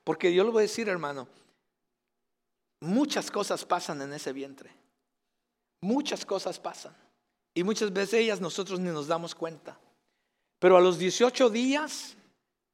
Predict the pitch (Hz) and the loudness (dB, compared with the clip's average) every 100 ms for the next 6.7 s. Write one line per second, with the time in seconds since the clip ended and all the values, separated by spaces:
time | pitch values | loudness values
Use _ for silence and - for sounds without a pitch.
0 | _ _ 185 202 208 185 170 190 - 254 | _ _ 6 8 6 2 0 -2 2 2
1 | 269 262 247 247 185 147 156 151 147 143 | 2 0 -2 -4 -4 -6 -10 -10 -8 -8
2 | 139 135 143 160 - 208 208 226 180 185 | -10 -6 -2 -2 2 2 4 0 0 -6
3 | - 160 - 220 151 139 _ _ _ _ | -8 -10 -10 -10 -12 -16 _ _ _ _
4 | _ 151 147 139 156 170 165 - _ _ | _ 0 2 4 4 2 -2 -16 _ _
5 | _ _ _ _ 156 151 151 139 143 139 | _ _ _ _ -4 0 0 0 -2 -4
6 | 135 120 135 117 - 110 113 | -4 -6 -8 -8 -10 -16 -20